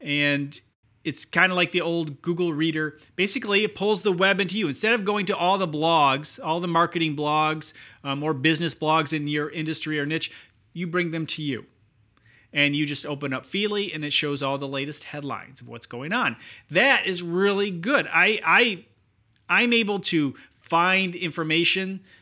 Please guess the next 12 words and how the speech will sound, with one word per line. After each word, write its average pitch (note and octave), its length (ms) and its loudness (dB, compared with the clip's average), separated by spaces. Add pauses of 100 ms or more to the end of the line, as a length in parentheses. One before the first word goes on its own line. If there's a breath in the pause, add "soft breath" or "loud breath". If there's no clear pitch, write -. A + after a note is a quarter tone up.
(140)
uh, C3+ 200 -4
that C3+ 240 -2
I C3 80 4
can B2+ 200 -6
talk C3+ 300 -2
about F#3 320 0
on C3 160 -4
the B2 80 -8
podcast, F3 960 -2
on A#2+ 160 -8
my A#2+ 160 -4
videos, F#3 760 2